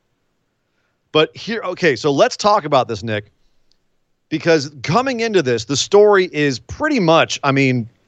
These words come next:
my beef with this was Io felt like a third wheel. She felt like someone who was just there to eat the pin.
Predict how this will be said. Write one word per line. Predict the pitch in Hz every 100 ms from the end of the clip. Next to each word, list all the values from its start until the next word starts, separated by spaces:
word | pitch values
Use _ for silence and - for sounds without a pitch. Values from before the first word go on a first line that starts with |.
| - 107 _ 123
my | 139 156 214 262
beef | 131 196 226
with | 147 120
this | 117 107 120
was | 117 113 110 - _ _ _ -
Io | 165 160 151
felt | - 139 127
like | 120 113
a |
third | 110 113 104 98
wheel. | 127 202 220 226 226 _ _ _ _
She | - 151
felt | - 151 143
like | 139 135 _
someone | - 147 139
who | 135
was | 117
just | 139 120
there | 131
to | 123 117
eat | 131 110
the | 101
pin. | - 127 190 220 240